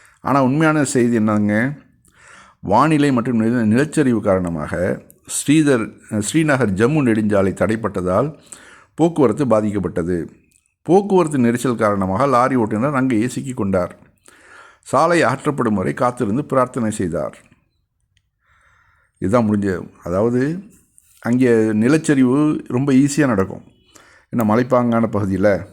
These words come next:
அது வந்து அந்த டயத்துல நில-, நெ-, பெரும் பெரும் பாறாங்கற்கள் வந்து பா-, பாதையை அடைச்சிரும். அப்போ அங்கேருந்து ஆட்கள் வந்து, நெடுஞ்சாலைத்துறை வந்து அதை வந்து சரி பண்ணி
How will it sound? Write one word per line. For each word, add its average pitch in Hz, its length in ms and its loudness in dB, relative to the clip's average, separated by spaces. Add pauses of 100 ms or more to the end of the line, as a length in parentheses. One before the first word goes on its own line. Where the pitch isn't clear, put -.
(300)
அது 104 200 -2
வந்து 95 200 -4
அந்த 98 220 -4
டயத்துல 120 380 -2
நில-, 113 240 0
நெ-, 107 140 0
பெரும் 131 260 0
பெரும் 127 220 0
பாறாங்கற்கள் 123 540 2
வந்து 120 500 0 (240)
பா-, 101 260 0
பாதையை 113 340 0
அடைச்சிரும். 92 340 -6 (800)
அப்போ 170 340 2
அங்கேருந்து 143 540 2
ஆட்கள் 123 340 0
வந்து, 113 460 0 (480)
நெடுஞ்சாலைத்துறை 110 640 0
வந்து 104 180 -2
அதை 127 140 0
வந்து 110 160 -4
சரி 113 220 -2
பண்ணி 110 420 -4